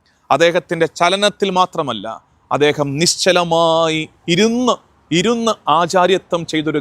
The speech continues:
കാലത്തും ജനം ആ കണ്ണിലും ആ മുഖത്തും കണ്ടു പ്രത്യാശ. ഒന്നും അവസാനിച്ചിട്ടില്ല. നമുക്ക് പ്രാർത്ഥിക്കാം. കർത്താവും ദൈവവുമായ ഈശോ മിശിഹായേ, പരിശുദ്ധ ജോൺ പോൾ രണ്ടാമൻ മാർപ്പാപ്പയെ ഞങ്ങളുടെ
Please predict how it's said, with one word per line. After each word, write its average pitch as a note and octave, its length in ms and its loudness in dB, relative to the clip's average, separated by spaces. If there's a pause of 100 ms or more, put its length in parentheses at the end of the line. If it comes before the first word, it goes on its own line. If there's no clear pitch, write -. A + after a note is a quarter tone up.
കാലത്തും C#3+ 420 -2 (320)
ജനം D3 360 0
ആ D3 80 4 (240)
കണ്ണിലും E3+ 400 0 (300)
ആ C3 60 2
മുഖത്തും D3 580 -4
കണ്ടു A#2+ 360 -8 (320)
പ്രത്യാശ. - 520 -12 (600)
ഒന്നും B2+ 280 -8 (140)
അവസാനിച്ചിട്ടില്ല. A2+ 720 -14 (460)
നമുക്ക് D3+ 200 -8
പ്രാർത്ഥിക്കാം. A#2+ 540 -8 (260)
കർത്താവും C#3+ 460 0
ദൈവവുമായ C3 760 -4 (360)
ഈശോ B2+ 240 -6
മിശിഹായേ, A2 640 -10 (720)
പരിശുദ്ധ C#3+ 320 -2
ജോൺ D#3+ 400 2
പോൾ F3+ 140 0
രണ്ടാമൻ E3+ 360 -2
മാർപ്പാപ്പയെ D3+ 720 -2
ഞങ്ങളുടെ C#3 340 -6